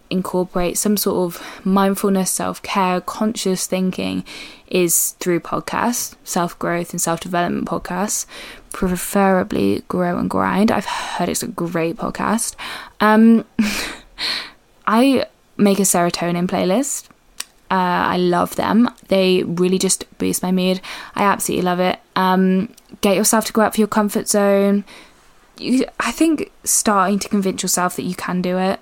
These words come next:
like, makes it come sooner than, than you really think. Um, I genuinely do believe in the law of attraction, and I really do think that you have the power to decide what comes your way to a certain extent.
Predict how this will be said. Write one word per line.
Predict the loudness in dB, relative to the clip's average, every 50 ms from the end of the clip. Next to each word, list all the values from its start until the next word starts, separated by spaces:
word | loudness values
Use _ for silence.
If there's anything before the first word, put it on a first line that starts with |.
| _ -8
like, | -4 -4 -4 -4 -6 -8 -12 -16 _ -2
makes | -2 0 0 -2 -4 -6
it | -6 -4
come | -2 -2 -2
sooner | -2 -2 -2 -2 -2 -2 -2 -2 -4 -6 -8 -8 -4
than, | -4 -2 0 2 2 2 0 -2 -6 -12 -16 -18 -20 -20 -20 -18 -4 0
than | 2 2 2
you | 2 0
really | 0 0 -2 -2
think. | -4 -6 -6 -6 -4 -6 -8 -10 -12 -14 -16 -16 -18 -18 -20 -20 -8 -4
Um, | 0 0 2 2 2 0 -2 -2 -2
I | -2 0
genuinely | 2 4 4 4 6 6 6 6
do | 4 4 4
believe | 4 4 4 2 2 2
in | 0 0
the | 2
law | 2 2 2
of | 0 0
attraction, | -2 -4 -6 -6 -6 -6 -4 -2 0 2 2 2
and | 0 0 -2 -2
I | -2
really | -2 0 0 0 0
do | 0 -2
think | -4 -4 -4 -6 -6
that | -6
you | -6 -8
have | -6 -8 -8 -8
the | -8 -8
power | -6 -6 -6 -4 -2 -2 -2 -2 -2 -2
to | -4 -6 _ -8 -6
decide | -4 -4 -2 -2 -2 -2 -2 -2 -2 -4 -2
what | 0 0 0 0 -2
comes | -2 0 2 2 2 2
your | 2 2
way | 2 2 2 2 2 2 2 2 0 0
to | -2 -4 -4 -2 -2 -2
a | -2
certain | 0 -2 -2 -2 -2 -2 -4
extent. | -4 -4 -4 -4 -4 -2 -2 2 4 4 4 4 2